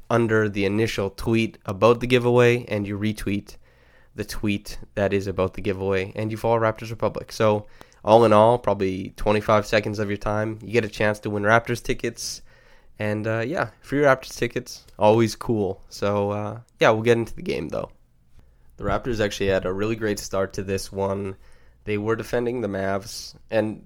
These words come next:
by the way, this is the very start of the game, keep in mind. Overall, the first quarter was not super kind to the Raptors at all. But early on, Gasol hit a triple,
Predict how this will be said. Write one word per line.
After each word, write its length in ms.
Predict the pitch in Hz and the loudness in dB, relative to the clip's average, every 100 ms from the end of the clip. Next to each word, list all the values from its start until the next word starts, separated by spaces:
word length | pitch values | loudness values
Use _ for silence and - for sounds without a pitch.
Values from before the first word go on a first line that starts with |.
| - | -4
by 140 | 110 | -2
the 100 | 101 | 0
way, 140 | 95 92 | -2 -4
this 220 | 104 98 | -6 -8
is 120 | 98 | -8
the 100 | 95 | -8
very 460 | 95 95 101 95 98 | -10 0 2 2 -2
start 300 | - 92 87 | -4 -4 -4
of 60 | |
the 60 | 85 | -8
game, 280 | 87 87 80 | -8 -8 -8
keep 180 | - 98 | -10 -10
in 100 | 92 | -8
mind. 300 | - 85 92 | -8 -6 -2
Overall, 380 | 117 110 98 | 2 4 2
the 80 | 98 | 0
first 280 | - 95 - | -8 -8 -8
quarter 300 | - 92 95 | -6 -4 -2
was 160 | 98 98 | -4 -2
not 220 | 95 - | -4 -4
super 400 | - 107 101 98 | -8 -8 -4 -6
kind 520 | - 104 104 101 101 - - - - - - | -6 -10 -8 -10 -12 -18 -20 -20 -20 -16 -6
to 100 | 117 | -2
the 100 | 107 | 2
Raptors 500 | 101 98 - 95 92 | 2 0 -4 -10 -6
at 120 | 92 | 2
all. 240 | 101 98 | 4 4
But 220 | 90 98 - | 2 -4 -2
early 320 | 131 143 113 | -2 2 2
on, 340 | 98 98 101 - - - - | 2 0 -2 -10 -20 -20 -12
Gasol 420 | 104 110 107 101 | -4 2 2 2
hit 140 | 104 | -2
a 60 | 101 | -2
triple, 680 | - 107 - 101 95 95 | -4 -6 -4 -2 -2 -4